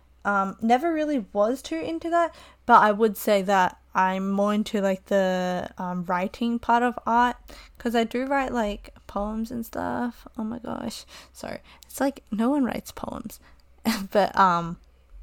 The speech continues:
so I have, like, these poems, and I don't know if they're good or not. And I watched this, um, or I read this, like,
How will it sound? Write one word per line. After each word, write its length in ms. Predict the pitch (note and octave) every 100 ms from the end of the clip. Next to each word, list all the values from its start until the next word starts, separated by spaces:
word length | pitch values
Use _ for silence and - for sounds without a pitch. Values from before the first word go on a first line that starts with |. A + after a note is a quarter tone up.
| - - - - - - - - -
so 420 | - D4 C#4+ C#4+ - - - - - _ _ _ -
I 140 | C4
have, 180 | D#4+ E4+
like, 160 | E4+ -
these 180 | B3
poems, 440 | - G#3+ - - -
and 100 | A#3
I 80 | A#3
don't 300 | G#3 A#3+ D4
know 140 | C#4+ C#4
if 160 | C4
they're 140 | A3+ G3
good 260 | - F#3+
or 120 | C2+
not. 320 | - - - - - - - _ -
And 420 | A3+ A3+ A3+ - _ _ -
I 200 | G#3+ A3
watched 340 | C4 F4+ -
this, 280 | F4+ - - -
um, 480 | G3+ F#3 F3+ - - - _ - -
or 180 | A3+
I 160 | G3 G#3+
read 240 | A3 C4+ -
this, 340 | D4 B3 - -
like, 180 | -